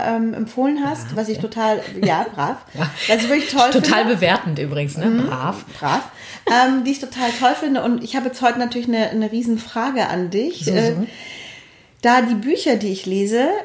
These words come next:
Speaker 1: ähm,
Speaker 2: Mhm.
Speaker 1: die sind ja auf Kleinkinder, dann auch auf Schulkinder, ähm, ausgerichtet. Und
Speaker 2: Mhm.
Speaker 1: jetzt ist meine riesen, riesen Frage. Kann ich mit einem Baby auch schon die gewaltfreie Kommunikation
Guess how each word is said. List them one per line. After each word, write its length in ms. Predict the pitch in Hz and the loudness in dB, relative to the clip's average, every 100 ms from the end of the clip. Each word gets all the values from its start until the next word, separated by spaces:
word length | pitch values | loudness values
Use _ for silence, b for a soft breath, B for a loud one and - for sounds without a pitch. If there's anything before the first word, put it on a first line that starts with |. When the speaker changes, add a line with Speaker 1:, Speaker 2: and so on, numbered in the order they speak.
| - | -2
Speaker 1:
ähm, 240 | 233 233 | 0 0
Speaker 2:
Mhm. 160 | 196 233 - | 0 -4 -4
Speaker 1:
die 80 | |
sind 160 | 196 254 | 0 2
ja 280 | 320 - - | 2 0 -2
auf 200 | 208 - | -6 -6
Kleinkinder, 640 | - 254 370 370 311 285 | -2 0 0 0 2 2
dann 160 | 233 214 | 2 -2
auch 160 | 143 | -4
auf 100 | 156 | -6
Schulkinder, 840 | - 320 330 294 254 240 233 226 - | -6 -4 -2 2 4 6 4 2 0
ähm, 240 | 208 208 | -2 -2
ausgerichtet. 880 | 202 196 226 - 190 196 - 214 214 | -2 -2 -4 -6 -6 -6 -2 -2 0
Und 120 | - 190 | -2 2
Speaker 2:
Mhm. 40 | |
Speaker 1:
jetzt 440 | 185 226 - - - | 4 4 2 -8 -10
ist 260 | 175 - | -10 -6
meine 720 | 185 190 254 320 294 285 269 220 | 0 2 4 4 4 4 2 0
riesen, 340 | 208 240 220 | 0 2 0
riesen 340 | 196 190 180 156 | 0 -2 -4 -8
Frage. 480 | - 170 165 156 156 B B B B - | -6 -4 -2 -4 -6 B B B B -16
Kann 280 | - 214 320 392 | -2 2 2 2
ich 220 | 262 247 | -4 -2
mit 180 | 214 202 | -4 -2
einem 220 | 175 165 | -2 -4
Baby 580 | 143 165 190 220 339 - - - _ _ _ - | -2 2 2 4 2 0 -14 -20 _ _ _ 0
auch 160 | 202 | 0
schon 460 | - 233 220 226 214 - - 196 | 2 2 4 2 -2 -10 -14 -8
die 100 | 208 | -4
gewaltfreie 640 | 202 208 214 220 233 226 | 0 4 4 2 0 -2
Kommunikation 1040 | 220 226 214 202 208 202 - 196 185 180 | 0 -2 -2 -2 -6 -8 -2 0 0 0